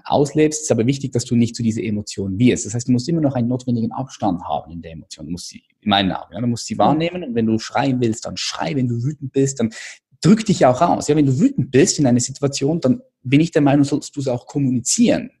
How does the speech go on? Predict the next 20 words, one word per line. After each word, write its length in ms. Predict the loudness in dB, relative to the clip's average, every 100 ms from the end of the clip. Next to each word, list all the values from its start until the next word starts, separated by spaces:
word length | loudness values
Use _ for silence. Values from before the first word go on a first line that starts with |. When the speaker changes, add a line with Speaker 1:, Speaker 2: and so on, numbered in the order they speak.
| _
Speaker 1:
wenn 160 | 0 2
eine 180 | 4
andere 260 | 4 2 0
Person 320 | -6 -4 -2
dich 180 | -2 -4
wütend 280 | -8 -6 -2
gemacht 380 | 0 -2 -6 -14
hat. 120 | -16 _
Versuch's 400 | -10 -6 -6 -6
zu 100 | -10
kommunizieren 680 | -4 2 4 4 0 -2 0
und 100 | 0
zwar 320 | 2 2 2 0 -16 -20 -20 -20 -20 -8
natürlich 400 | -6 0 0 0
so 140 | 0 0
zu 160 | -2
kommunizieren, 720 | 0 4 4 4 2 4 6 4 -6 -20 -6
dass 120 | -4
es 60 | 0
nicht 220 | 0 -2